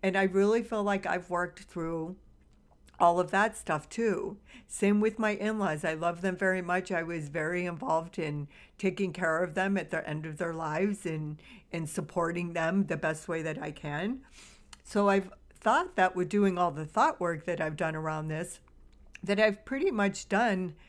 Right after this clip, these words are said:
everything that I can to grieve and to move forward and, and to be okay with,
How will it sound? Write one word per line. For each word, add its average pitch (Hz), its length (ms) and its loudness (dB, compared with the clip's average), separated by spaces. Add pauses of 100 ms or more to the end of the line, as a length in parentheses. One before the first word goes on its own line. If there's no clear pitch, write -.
(260)
everything 196 480 4
that 175 140 -2
I 170 140 -2
can 165 680 -6 (520)
to 180 120 0
grieve 170 720 -2 (420)
and 175 160 -2
to 185 100 -4
move 180 260 0
forward 180 680 0 (300)
and, 180 320 0
and 180 260 -4
to 185 100 -2
be 180 220 4
okay 208 380 0
with, 156 440 -4